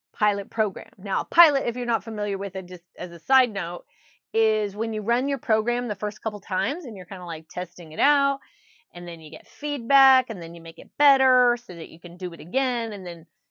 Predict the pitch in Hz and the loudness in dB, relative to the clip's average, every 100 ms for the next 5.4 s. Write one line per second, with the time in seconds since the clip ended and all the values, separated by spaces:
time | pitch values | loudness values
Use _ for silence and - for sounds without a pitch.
0 | - 233 196 - 233 233 226 226 196 190 | -6 -2 -2 2 2 2 -2 -4 -4 -6
1 | 226 330 233 196 202 185 196 180 185 180 | -4 0 0 0 -4 -6 -8 -6 -2 0
2 | 180 170 _ _ _ - 196 190 160 160 | -2 -8 _ _ _ -10 -4 -2 -2 -6
3 | _ 185 165 147 185 _ - 202 - _ | _ -4 -4 -4 -8 _ -8 -8 -8 _
4 | _ _ 247 226 202 214 240 392 480 - | _ _ 2 2 2 0 2 4 4 2
5 | - 113 240 392 | -8 -2 0 0